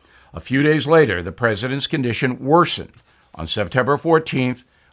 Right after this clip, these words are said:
William McKinley died, as I said, from gangrene. His vice president, Theodore Roosevelt, was immediately sworn into office.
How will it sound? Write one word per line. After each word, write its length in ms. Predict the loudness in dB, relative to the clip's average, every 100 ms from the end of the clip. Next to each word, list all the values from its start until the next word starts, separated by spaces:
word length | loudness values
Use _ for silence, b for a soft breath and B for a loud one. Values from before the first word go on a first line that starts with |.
| -6
William 280 | -2 0
McKinley 480 | 0 0 0 0 -2
died, 580 | 0 4 6 6 4 0 -10 _ _ -4
as 180 | -2 0
I 140 | -2
said, 480 | -2 -2 -4 -6 -12 _ _
from 260 | -8 -6 -4
gangrene. 840 | -4 -4 -6 -8 -8 -6 -8 -12 _ _ _ _ _ b b b
His 180 | -4 2
vice 220 | 4 4
president, 500 | 6 4 6 2 0
Theodore 400 | 0 2 4 6
Roosevelt, 520 | 6 4 4 4 4
was 160 | 2 -2
immediately 500 | 0 0 -2 -4 -6
sworn 320 | -4 0 0
into 180 | 0 -2
office. 540 | 4 4 2 -10 -10